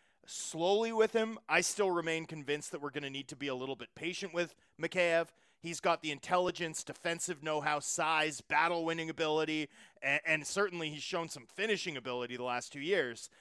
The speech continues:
that he can still be a net positive for this team, even if he's not flying about the ice the way that a healthy Ilya Mikheyev can and does. But, but I do still think we're gonna need to be patient with him even once he returns, and it certainly seems like the team is being patient with him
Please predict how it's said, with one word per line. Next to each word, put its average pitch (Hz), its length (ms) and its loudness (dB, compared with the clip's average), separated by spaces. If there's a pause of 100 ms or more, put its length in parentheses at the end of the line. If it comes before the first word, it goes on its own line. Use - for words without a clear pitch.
(140)
that 165 120 0
he 170 60 4
can 175 160 -4
still 214 300 2
be 214 140 -2
a 170 60 2
net 143 300 0
positive 160 440 -4
for 196 140 0
this 180 180 -2
team, 202 260 -4
even 156 240 -4
if 156 100 -6
he's 151 160 -6
not 165 180 -2
flying 151 400 -4
about 151 240 -2
the 135 140 -4
ice 151 240 -2
the 165 100 -6
way 143 160 0
that 139 160 -4
a 120 40 -4
healthy 143 400 -6
Ilya 139 220 -4
Mikheyev 135 480 -4 (460)
can 196 400 4 (100)
and 151 380 0
does. 214 600 4 (460)
But, 202 220 4
but 202 120 2
I 196 120 8
do 226 260 -2
still 214 280 2
think 196 220 0
we're 180 120 2
gonna 175 200 0
need 165 200 -2
to 165 80 -4
be 147 120 -2
patient 151 380 -4
with 151 140 -4
him 147 180 -6
even 180 320 -4
once 156 220 0
he 165 100 -4
returns, 139 600 -6 (320)
and 156 120 -2
it 151 60 -8
certainly 156 400 -2
seems 151 280 -8
like 143 160 -4
the 131 80 -16
team 214 340 -4
is 165 120 0
being 135 260 -4
patient 139 420 -6
with 131 160 -6
him 127 260 -8